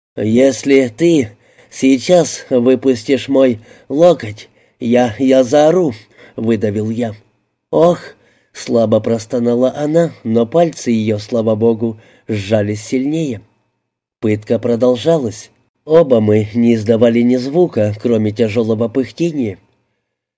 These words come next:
В какой-то момент всегда кажется, что рука больше не сдвинется ни на волос,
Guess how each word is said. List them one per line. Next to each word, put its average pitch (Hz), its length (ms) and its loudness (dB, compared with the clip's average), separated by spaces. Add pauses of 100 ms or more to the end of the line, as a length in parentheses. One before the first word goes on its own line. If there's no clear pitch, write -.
(120)
В - 60 -20
какой-то 120 520 2
момент 147 420 2
всегда 120 460 -2
кажется, 123 580 -2
что 113 240 -2
рука 110 280 0
больше 110 400 -2
не 117 140 0
сдвинется 110 600 -4
ни 123 160 0
на 123 160 0
волос, 143 460 0